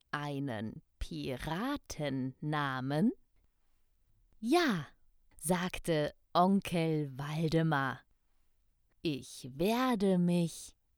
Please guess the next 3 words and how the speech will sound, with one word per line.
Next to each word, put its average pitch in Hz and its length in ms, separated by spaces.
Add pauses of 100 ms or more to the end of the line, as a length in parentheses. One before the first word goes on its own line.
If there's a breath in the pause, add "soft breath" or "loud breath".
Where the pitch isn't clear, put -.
Waldemar 208 1200
Wellenschreck 175 1400 (200)
nennen." 151 680